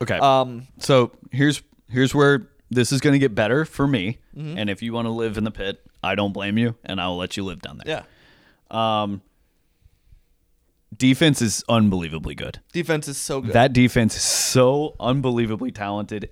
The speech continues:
Speaker 1: Every time they needed to make a play Saturday, they made a play.
Speaker 2: It's the best we've had in a few years.
Speaker 1: They gave up seventeen points off turnovers,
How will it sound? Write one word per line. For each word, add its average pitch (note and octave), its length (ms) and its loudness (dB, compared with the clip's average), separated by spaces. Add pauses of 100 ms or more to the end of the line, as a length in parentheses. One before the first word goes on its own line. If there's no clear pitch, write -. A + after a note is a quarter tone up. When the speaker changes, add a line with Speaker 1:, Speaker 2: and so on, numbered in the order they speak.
Speaker 1:
Every B2+ 220 6
time C3+ 200 2
they B2 100 4
needed A#2 220 4
to G#2+ 60 2
make G#2 180 0
a F#2+ 40 -14
play G#2 240 0
Saturday, F#2 420 -2
they F2 100 -6
made F2+ 140 -4
a F#2 40 -8
play. - 220 -2 (140)
Speaker 2:
It's D3 140 -8
the D#3+ 80 -8
best F#3 260 2
we've E3+ 140 -4
had D#3 160 0
in C3 60 -12
a B2 60 -12
few C3+ 160 -10
years. G2 420 -12 (100)
Speaker 1:
They B2 120 4
gave C3 220 4
up B2+ 280 2
seventeen C#3 680 4
points B2+ 280 2
off G#2 200 0
turnovers, - 600 -2